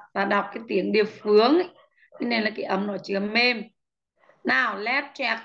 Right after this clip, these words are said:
the next. Bây giờ chúng ta sẽ kiểm tra sang có bài số hai, đó là bài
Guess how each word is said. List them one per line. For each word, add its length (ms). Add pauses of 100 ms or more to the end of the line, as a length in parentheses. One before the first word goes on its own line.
the 100
next. 720 (640)
Bây 120
giờ 180
chúng 120
ta 160
sẽ 320
kiểm 320
tra 220
sang 440
có 80
bài 420
số 240
hai, 760
đó 100
là 160
bài 540